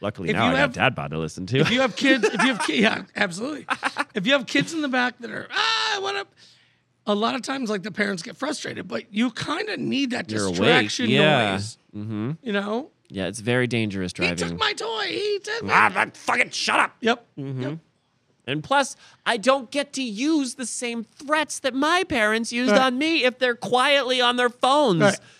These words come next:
Speaker 1: You know, I can't threaten to turn this shit around.
Speaker 2: Right.
Speaker 1: <laughs> You know what I mean?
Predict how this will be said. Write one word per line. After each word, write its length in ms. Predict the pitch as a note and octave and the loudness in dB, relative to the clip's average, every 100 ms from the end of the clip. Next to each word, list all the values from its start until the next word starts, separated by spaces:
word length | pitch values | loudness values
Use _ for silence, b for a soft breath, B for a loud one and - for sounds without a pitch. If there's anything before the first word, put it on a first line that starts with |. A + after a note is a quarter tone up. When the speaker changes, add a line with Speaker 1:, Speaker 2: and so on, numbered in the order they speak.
| b | b
Speaker 1:
You 80 | G#3+ | 0
know, 100 | G#3+ | 2
I 80 | A3 | 2
can't 260 | B3+ C4+ | -2 -4
threaten 240 | A#3 C4 B3 | 0 -2 0
to 80 | G#3+ | -4
turn 280 | F#3+ A3 | -2 0
this 120 | G#3+ F#3+ | 0 0
shit 240 | - G3+ | 0 2
around. 480 | F3+ F3 D3+ C3+ C3+ | 6 8 6 4 0
Speaker 2:
Right. 180 | G3 F#3 - | 0 0 -2
Speaker 1:
<laughs> 40 | - | -2
You 60 | C4 | 0
know 80 | B3 | 2
what 100 | A3+ | 2
I 80 | A3+ | 2
mean? 380 | A3 B3 C#4+ | -2 -4 -6